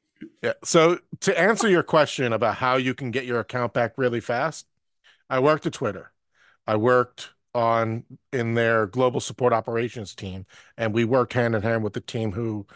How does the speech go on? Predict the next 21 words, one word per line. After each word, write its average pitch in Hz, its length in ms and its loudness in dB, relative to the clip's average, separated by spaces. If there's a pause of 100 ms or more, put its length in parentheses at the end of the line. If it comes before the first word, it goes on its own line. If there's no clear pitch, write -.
(360)
would 117 140 -2
have 117 240 0
partnerships 135 600 -2
like 165 200 0
this. 185 320 -4 (540)
So 139 200 4
if 123 80 2
something 160 440 2
big 143 240 2
was 131 180 2
gonna 135 200 2
happen, 151 500 -2 (340)
there 131 120 2
might 131 200 2
be 139 80 2
a 135 60 4
war 123 280 0
room 139 300 -2
where 131 100 -4
they 120 100 -2
have 113 160 -2